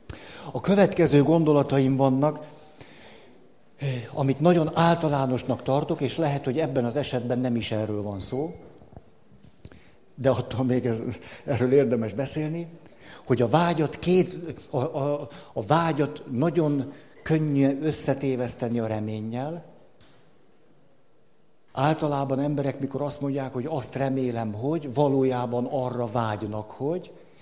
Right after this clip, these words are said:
a vágy és a remény pedig nem ugyanaz a műfaj. Tehát, ha te egy vágyadat reménynek határozod meg,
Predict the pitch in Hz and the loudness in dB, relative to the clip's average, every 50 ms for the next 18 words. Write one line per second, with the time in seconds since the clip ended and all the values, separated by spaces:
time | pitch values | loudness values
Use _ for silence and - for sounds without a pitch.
0 | - - - - - 117 95 85 120 135 156 175 165 170 156 131 - 117 107 127 | -20 -18 -14 -8 -6 -6 -2 0 2 2 2 2 2 0 -2 -2 0 0 0 2
1 | 139 147 143 139 135 139 - 135 120 131 113 123 139 151 151 151 143 135 120 127 | 2 2 0 0 0 -2 -2 -4 -4 -4 -2 0 0 2 2 4 4 4 4 2
2 | 113 113 110 107 107 107 104 104 101 95 95 92 - - 98 92 95 107 - - | 2 0 -2 -4 -4 -4 -4 -4 -4 -6 -8 -8 -10 -8 -8 -8 -8 -10 -14 -18
3 | - - - - _ - - - - - - - - - 143 127 127 127 123 - | -20 -20 -20 -20 _ -20 -20 -20 -16 -14 -14 -10 -2 0 2 2 2 2 0 -2
4 | - 127 - - 127 127 127 127 110 113 104 104 170 185 196 202 185 143 113 127 | -4 -4 -4 -2 -2 -2 -2 -2 -2 -4 0 2 4 4 4 4 4 2 2 0
5 | 107 101 107 95 90 - - - - - - - - - - - - - 110 - | 0 0 -2 -4 -8 -8 -12 -18 -20 -20 -20 -20 -20 -20 -20 -18 -12 -8 -4 2
6 | 131 170 208 233 240 226 214 196 180 175 156 139 139 135 131 123 123 - - - | 4 6 6 6 8 8 8 8 6 6 4 4 2 2 2 0 -2 -4 -4 -2
7 | 143 143 139 - 127 123 120 117 113 117 110 104 110 104 92 98 98 98 104 135 | -2 -2 -2 -2 -2 -2 -2 -2 -2 -2 -2 -2 -2 -4 -4 -4 -6 -6 -6 -6
8 | 160 175 180 | -6 -8 -10